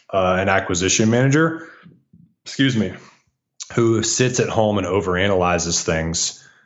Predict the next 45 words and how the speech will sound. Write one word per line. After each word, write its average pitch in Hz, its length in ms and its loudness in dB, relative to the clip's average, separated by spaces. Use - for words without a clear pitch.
all 85 140 0
day 85 140 2
long. 82 320 2
You 107 120 2
want 117 180 0
the 110 80 0
guy 95 380 0
who's 95 220 0
like, 85 300 -2
"Yeah, 147 380 2
I 143 60 2
didn't 143 300 2
really 127 720 2
run 127 260 0
the 120 80 2
numbers 113 420 0
exactly, 104 720 0
but 95 160 0
I, 123 100 2
I 143 100 2
made 101 460 -2
ten 147 240 0
offers 131 460 -2
today." 85 440 -4
Like, 92 240 -2
you 123 140 2
want 131 200 2
the 113 60 2
guy 101 260 2
who 98 100 -2
just 87 280 -6
takes 87 220 -4
a 90 40 -6
massive 82 460 -2
action. 80 460 -2
He's 82 240 -2
really 82 260 2
quick 85 260 0
start, 80 640 0
not 82 300 0
bugging 85 260 0
you 85 120 2
all 80 140 0
the 85 80 -2
time. 80 500 -2